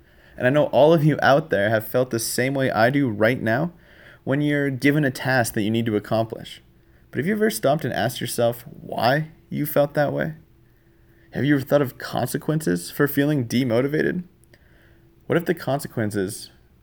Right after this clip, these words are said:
were stunting student learning and failing to develop and refine your own communication skills? Well, those are just some of the consequences educators have to face if they're not ready to roll in front of the classroom.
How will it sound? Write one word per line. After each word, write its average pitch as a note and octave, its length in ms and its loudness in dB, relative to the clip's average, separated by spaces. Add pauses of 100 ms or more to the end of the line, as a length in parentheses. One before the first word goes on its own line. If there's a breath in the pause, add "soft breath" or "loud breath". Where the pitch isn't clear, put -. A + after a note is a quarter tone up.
(280)
were A2 140 2
stunting C3+ 460 -2
student B2 360 -2
learning B2+ 380 -4 (540 soft breath)
and C3 300 -6
failing C3+ 440 0
to C3 120 -6
develop A#2 500 2
and G#2+ 100 -2
refine A2 400 2
your B2+ 160 4
own C3 280 0
communication C3+ 680 -2
skills? - 460 -12 (720 soft breath)
Well, B2+ 80 -6
those E3+ 140 4
are F#3+ 60 0
just F#3 180 0
some C3 160 0
of B2 60 0
the A2+ 80 2
consequences A2 760 -2
educators A2 560 -2
have G#2 200 -6
to - 80 -8
face E2+ 380 -4
if - 120 -12
they're G2 100 -8
not A#2+ 220 -4
ready A#2+ 180 0
to A#2+ 100 0
roll A2 440 0
in G#2 80 -6
front A#2 160 -4
of A#2 40 -6
the A#2 60 -2
classroom. - 560 -4